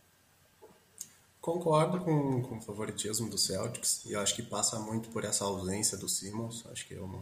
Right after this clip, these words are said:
uma peça que, que, que é fundamental nessa engrenagem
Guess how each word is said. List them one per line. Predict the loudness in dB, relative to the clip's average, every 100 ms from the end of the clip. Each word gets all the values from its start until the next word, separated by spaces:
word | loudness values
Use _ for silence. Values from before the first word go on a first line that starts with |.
| -10
uma | -10 -6
peça | -2 -2 -2
que, | -6 -8 -10 -16 -20 -20 _ _
que, | -12 -10 -8 -8 -8 -12 -16 _ -20 -2
que | -2
é | -2 -8 -16 -20 -20 _
fundamental | -4 0 0 0 -2 0 0 2
nessa | 0 0
engrenagem | 0 0 0 -2 -2 -4